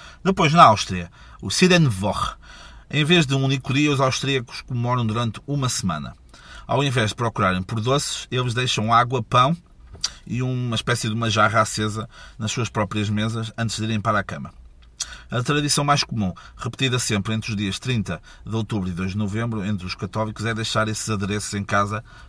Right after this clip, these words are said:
para receber de volta as almas dos parentes falecidos. Essa semana comemorativa é conhecida como Sidenwoche, ou Semana de Todos os Santos.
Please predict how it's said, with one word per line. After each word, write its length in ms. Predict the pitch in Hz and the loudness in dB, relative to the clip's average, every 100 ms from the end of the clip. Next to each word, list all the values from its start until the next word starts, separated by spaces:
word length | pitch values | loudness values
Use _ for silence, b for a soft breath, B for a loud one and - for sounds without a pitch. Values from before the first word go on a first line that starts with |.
| - | -4
para 160 | 110 | -2
receber 340 | 110 110 104 107 | 0 -2 -2 -4
de 100 | 95 | -2
volta 300 | 95 101 101 | -4 -4 -4
as 160 | 90 | -2
almas 540 | 101 113 110 107 107 - B B B | 0 2 4 2 0 -2 B B B
dos 180 | 120 - | -4 0
parentes 500 | 135 107 92 92 - | 2 2 0 -2 -4
falecidos. 800 | - 101 107 - 85 78 - - B B B B | -4 -4 -4 -6 -8 -10 -16 -18 B B B B
Essa 280 | 131 147 156 | 0 2 0
semana 340 | 156 147 139 | 2 2 2
comemorativa 760 | 135 143 135 131 117 95 92 - | -2 0 0 0 0 0 -2 -4
é 80 | 123 | -8
conhecida 460 | - 127 - 120 | -4 -4 -2 -2
como 240 | 101 107 95 | -2 -4 -2
Sidenwoche, 720 | - 156 147 110 120 156 - - B | 2 2 2 2 2 2 -2 -8 B
ou 140 | 107 | -6
Semana 440 | - 120 120 131 117 | -4 0 0 0 -4
de 140 | 107 | -8
Todos 320 | - 131 120 | -4 -2 -2
os 140 | 131 - | -4 -4
Santos. 340 | 85 82 - | -6 -6 -12